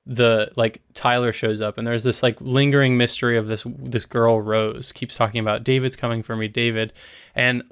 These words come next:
like, you can put the pieces together and realize it's Tyler, and then you're doing the math, like, he couldn't be the father, right?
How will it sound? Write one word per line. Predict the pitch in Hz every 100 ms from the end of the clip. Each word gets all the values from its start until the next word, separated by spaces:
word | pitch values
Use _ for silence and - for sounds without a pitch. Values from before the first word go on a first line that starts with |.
| _
like, | 151 131 117
you | 139
can | 135 123
put | 135
the |
pieces | 127 131 113 107
together | 117 120 113
and | 110
realize | 117 113 113
it's | -
Tyler, | 127 127
and | 120 120
then | 117
you're | 113
doing | 131 123
the | 113
math, | 113 117 -
like, | 113 110 _
he | - -
couldn't | - 147
be | 120
the | 110
father, | - 135 135 110
right? | 104 107 117